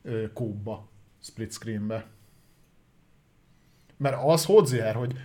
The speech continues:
ha valami, akkor a klasszikus Xbox One Fat,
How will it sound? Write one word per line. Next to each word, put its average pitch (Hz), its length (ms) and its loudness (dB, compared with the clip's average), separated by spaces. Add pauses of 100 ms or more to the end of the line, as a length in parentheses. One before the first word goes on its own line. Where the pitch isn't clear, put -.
(120)
ha 123 100 -2
valami, 160 360 6
akkor 135 360 2
a 127 260 6
klasszikus 143 600 0
Xbox 123 380 -6
One 123 180 0
Fat, 127 440 -4